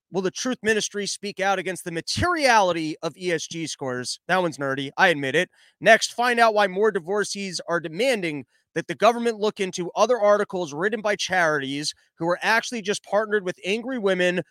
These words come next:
looking for better divorce settlements. That's quite the scam. This is a newfound scam. I didn't realize that you could partner with the charity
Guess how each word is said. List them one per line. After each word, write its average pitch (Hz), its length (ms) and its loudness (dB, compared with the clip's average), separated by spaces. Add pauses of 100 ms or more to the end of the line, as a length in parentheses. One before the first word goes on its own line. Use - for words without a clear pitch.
(120)
looking 214 400 0
for 214 160 -4
better 175 320 0
divorce 170 440 0
settlements. 120 420 -4
That's 190 200 0
quite 233 200 6
the 220 60 -6
scam. 240 400 4 (180)
This 196 160 -4
is 190 80 -6
a 202 80 2
newfound 240 460 2
scam. 254 340 4
I 214 140 6
didn't 226 160 -2
realize 240 420 6 (260)
that 170 60 -6
you 196 140 -4
could 190 100 -6
partner 233 320 2
with 208 80 0
the 196 80 -10
charity 220 560 0